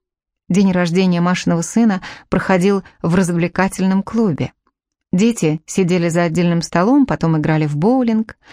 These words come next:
Их занимали разными играми костюмированные пираты.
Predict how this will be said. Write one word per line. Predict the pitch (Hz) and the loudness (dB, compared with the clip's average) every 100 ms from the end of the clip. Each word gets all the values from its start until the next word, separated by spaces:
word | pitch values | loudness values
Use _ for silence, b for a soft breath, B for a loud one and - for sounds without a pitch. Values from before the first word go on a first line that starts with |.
| B B | B B
Их | 202 180 | -2 2
занимали | 190 196 196 185 170 | 2 4 2 2 0
разными | 185 180 175 170 175 | 0 0 0 0 0
играми | 175 160 165 165 B B B | 0 0 0 -2 B B B
костюмированные | - - - 202 196 190 165 165 160 156 | -4 -4 0 2 2 0 0 0 0 -2
пираты. | 147 147 220 247 208 | -2 0 0 -2 -6